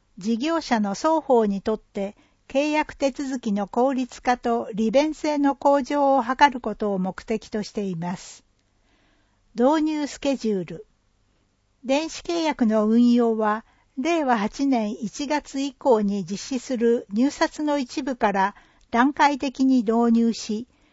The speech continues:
対象案件は入札広告などでお知らせします。電子契約の対象として広告した案件であっても、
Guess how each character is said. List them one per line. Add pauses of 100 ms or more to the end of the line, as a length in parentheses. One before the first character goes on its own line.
(260)
対
象
案
件
は (300)
入
札
広
告
な
ど
で
お
知
ら
せ
し
ま
す。 (1200)
電
子
契
約
の
対
象
と
し
て (240)
広
告
し
た
案
件
で
あ
っ
て
も、